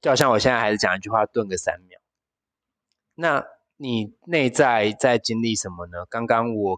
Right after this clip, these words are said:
刻意拉出这个二十秒的空白，没有讲话的时候，你的内在在经历什么呢？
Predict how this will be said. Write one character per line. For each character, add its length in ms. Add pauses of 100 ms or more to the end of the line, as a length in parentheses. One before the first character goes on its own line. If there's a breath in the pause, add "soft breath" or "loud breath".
刻 220
意 80
拉 200
出 180
这 100
个 60
二 100
十 120
秒 200
的 80
空 180
白， 160
没 80
有 160
讲 240
话 180
的 120
时 200
候， 200 (1400)
你 120
的 80
内 140
在 120
在 100
经 180
历 100
什 160
么 140
呢？ 120